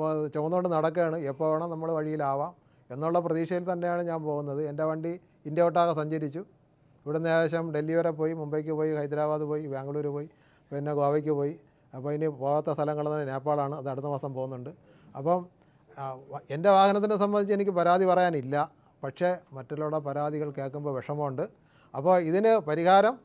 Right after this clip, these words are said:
നമുക്കുണ്ടാവണം. പിന്നെ നമ്മളിലുള്ള ആരും വഴി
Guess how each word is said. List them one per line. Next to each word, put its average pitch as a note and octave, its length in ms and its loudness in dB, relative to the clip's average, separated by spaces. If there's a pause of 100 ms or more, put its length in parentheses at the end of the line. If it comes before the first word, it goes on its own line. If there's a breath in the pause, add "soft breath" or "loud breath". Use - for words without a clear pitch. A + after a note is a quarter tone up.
(120)
നമുക്കുണ്ടാവണം. E3+ 640 0
പിന്നെ E3+ 200 -2 (220)
നമ്മളിലുള്ള G#3 480 4 (180)
ആരും F#3+ 220 4 (420 soft breath)
വഴി E3 160 2